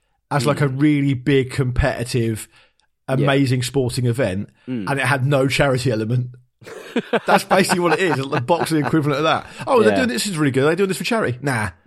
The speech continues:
Speaker 2: Um, I, I just sort of think, um, uh, you know, even worse than most boxing crowds, I would suggest if you did a thorough drug search at the O two or wherever it was, um, um,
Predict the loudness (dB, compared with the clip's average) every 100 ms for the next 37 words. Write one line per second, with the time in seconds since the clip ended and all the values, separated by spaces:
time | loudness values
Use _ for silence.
0 | _ _ _ _ -14 -8 -4 -4 -2 -4
1 | -4 -4 -4 -6 -6 -8 -6 -8 -8 -8
2 | -8 -10 -18 -18 -18 -10 -8 -6 -8 -12
3 | _ _ -2 -2 0 0 0 -2 0 0
4 | 0 -2 -6 -4 -2 -4 -6 -10 -10 -12
5 | -14 -8 -6 -6 -10 -14 -8 -6 -4 -8
6 | -10 -14 -8 -8 -8 -10 -16 _ -8 -8
7 | -8 -8 -4 -4 -4 -6 -6 -6 -8 -10
8 | -8 -4 -4 -2 -4 -6 -6 -6 -8 -14
9 | -20 _ _ _ -10 -6 -4 -4 -4 -6
10 | -4 -8 _ _ _ _ _ -4 0 0
11 | -2 -4 -4 -4 -4 -6 -14 _ _ _
12 | _ -4 -2 0 -2 -4 -6 -12 _ _
13 | -8 -6 -4 -4 -6 -10